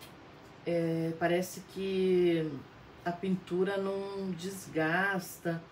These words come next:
É um tecido muito bom, eu gosto.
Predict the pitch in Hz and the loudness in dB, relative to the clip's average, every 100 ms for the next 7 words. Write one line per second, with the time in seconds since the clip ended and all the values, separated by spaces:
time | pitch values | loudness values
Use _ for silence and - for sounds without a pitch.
0 | - - - - - 254 302 285 - 240 | -20 -20 -20 -20 -4 0 2 0 -2 2
1 | 262 285 285 196 123 - - - 240 175 | 4 4 2 -2 -2 -4 0 6 6 6
2 | 151 117 - - | 0 0 -4 -14